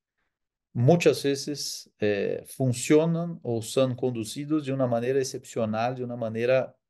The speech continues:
eh, fuera de la, de las reglas del Estado de, de, de, de Derecho.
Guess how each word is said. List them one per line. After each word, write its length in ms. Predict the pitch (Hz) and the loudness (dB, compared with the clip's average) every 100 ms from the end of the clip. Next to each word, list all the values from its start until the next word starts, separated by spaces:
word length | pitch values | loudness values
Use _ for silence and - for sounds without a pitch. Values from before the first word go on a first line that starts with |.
| _ _ _ _ _ _ - | _ _ _ _ _ _ -8
eh, 420 | 95 87 73 57 _ _ _ _ _ _ _ - | -6 -6 -10 -16 _ _ _ _ _ _ _ -18
fuera 480 | - - - 175 135 | -16 0 8 10 10
de 120 | 113 113 | 8 2
la, 260 | 107 101 | 0 -2
de 180 | 101 113 | -6 -6
las 200 | 113 101 | -4 -2
reglas 420 | 117 120 120 110 | -2 -2 -6 -10
del 120 | 110 | -10
Estado 280 | 104 107 107 | -8 -4 -4
de, 180 | 101 104 | -4 -6
de, 220 | 98 90 - | -6 -10 -8
de, 420 | 101 98 95 92 | -6 -4 -4 -6
de 160 | 101 | -6
Derecho. 460 | 98 101 82 - | -2 -2 -4 -10